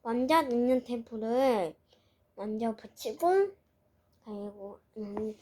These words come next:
일 번은 그림을 그리고, 색칠하고, 그리고 양면 테이프를 꺼내서 그걸 잘라서,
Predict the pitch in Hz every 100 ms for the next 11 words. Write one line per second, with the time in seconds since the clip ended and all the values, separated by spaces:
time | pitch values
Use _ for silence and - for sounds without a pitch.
0 | - 349 359 359 349 349 370 339 - 254
1 | 247 240 226 202 - 302 359 - _ _
2 | - 480 - 381 277 226 226 294 311 330
3 | 339 _ _ _ - 233 214 220 220 190
4 | 214 226 220 196 - - - 285 277 240
5 | 339 370 381 - _ _ _ _ _ _
6 | 247 233 254 285 339 311 311 330 349